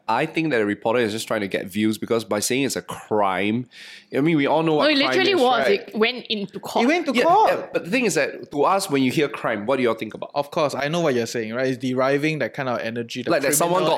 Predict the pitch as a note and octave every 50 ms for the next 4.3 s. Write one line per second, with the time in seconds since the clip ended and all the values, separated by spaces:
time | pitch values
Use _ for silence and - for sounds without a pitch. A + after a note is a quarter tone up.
0 | C3+ C3 C3+ C3 C3+ D#3 D3+ D3 D3 D3 C#3 C3 C#3 C3 B2 B2 B2+ A#2 A#2 A2
1 | G2+ B2 B2 A#2+ C#3+ C#3 C#3+ C#3+ C#3+ C#3+ C#3 - - - _ - A#2+ A#2 A#2+ B2
2 | B2 C3 A#2+ A2+ A#2+ A2+ - B2 A#2 - - B2+ A#2+ A2+ G#2+ A2+ A2 - B2+ A#2+
3 | A2+ G#2+ - B2+ A#2+ A2+ G2+ - A2+ - - _ - A#2 G2 - - - - -
4 | A2 G2 F#2+ - - -